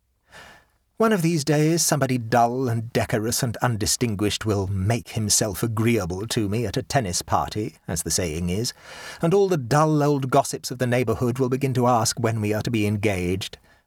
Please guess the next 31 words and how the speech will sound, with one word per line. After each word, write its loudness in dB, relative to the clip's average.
and 2
at 0
last 2
we -2
shall -2
be -2
engaged, 0
and 0
people 2
will 2
give 2
us 2
butter -2
dishes -2
and -2
blotting 0
cases -2
and -2
framed -2
pictures -2
of 0
young 0
women -2
feeding -2
swans. -2
"Hullo, 0
Uncle, -4
are 4
you -2
going 2
out?" -2